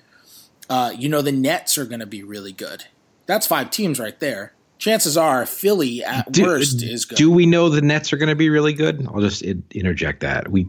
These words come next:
Speaker 2: I mean, they're, they'll be perfectly fine, but I think the range of outcomes on the Nets is, is pretty wide.
Speaker 1: What, what do you think?
Speaker 2: Um,
Speaker 1: What do you think? Adjusting for the fact that we obviously have no idea what's gonna happen in the offseason,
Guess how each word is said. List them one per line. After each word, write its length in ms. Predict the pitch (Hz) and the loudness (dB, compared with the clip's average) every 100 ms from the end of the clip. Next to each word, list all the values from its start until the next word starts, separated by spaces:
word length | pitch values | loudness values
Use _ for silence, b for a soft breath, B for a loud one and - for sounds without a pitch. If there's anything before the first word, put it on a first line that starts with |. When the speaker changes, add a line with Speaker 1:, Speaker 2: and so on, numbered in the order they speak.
| - | -2
Speaker 2:
I 140 | 98 90 | -2 2
mean, 180 | 90 | 2
they're, 320 | 87 123 120 B B B - | 4 4 2 B B B -2
they'll 140 | 131 | 2
be 120 | 127 | 4
perfectly 460 | 123 156 135 - 131 | 2 0 -2 0 -2
fine, 400 | 104 107 92 76 | 0 -2 -2 -6
but 100 | 80 | -10
I 60 | 87 | -6
think 240 | 120 104 | -4 -2
the 140 | 98 | -2
range 360 | 82 92 95 90 | -2 0 0 0
of 80 | 82 | -2
outcomes 520 | 82 82 - 82 78 | -4 -4 -6 -6 -6
on 80 | 78 | -6
the 100 | 78 | -4
Nets 400 | 80 76 - - | -4 -4 -6 -8
is, 360 | 76 73 - | -6 -6 -6
is 180 | - 80 | -6 -10
pretty 320 | - - 85 | -8 -2 -2
wide. 420 | 73 - - 67 147 | 0 0 0 0 0
Speaker 1:
What, 180 | 180 139 | -2 0
what 100 | 175 | 0
do 80 | 185 | 2
you 100 | 196 | 0
think? 320 | 185 165 160 | 0 0 0
Speaker 2:
Um, 280 | - - 113 | -2 -2 -4
Speaker 1:
What 160 | 139 | 0
do 80 | 165 | 2
you 140 | 170 160 | 2 0
think? 420 | 156 135 127 - - | -2 -4 -4 -6 -6
Adjusting 400 | 151 160 - 147 | -2 -2 -2 -4
for 80 | |
the 80 | 139 | -4
fact 260 | 127 135 - | -2 -2 -4
that 100 | 123 | -8
we 120 | 127 | -4
obviously 420 | 123 120 117 135 | -4 -4 -6 -6
have 140 | 113 123 | -6 -6
no 240 | 127 123 | -4 -2
idea 300 | 113 104 107 | -4 -6 -8
what's 160 | 110 - | -8 -8
gonna 180 | 110 | -8
happen 220 | 110 107 107 | -10 -10 -14
in 80 | |
the 80 | 101 | -12
offseason, 540 | 98 95 - 87 - | -10 -8 -10 -12 -16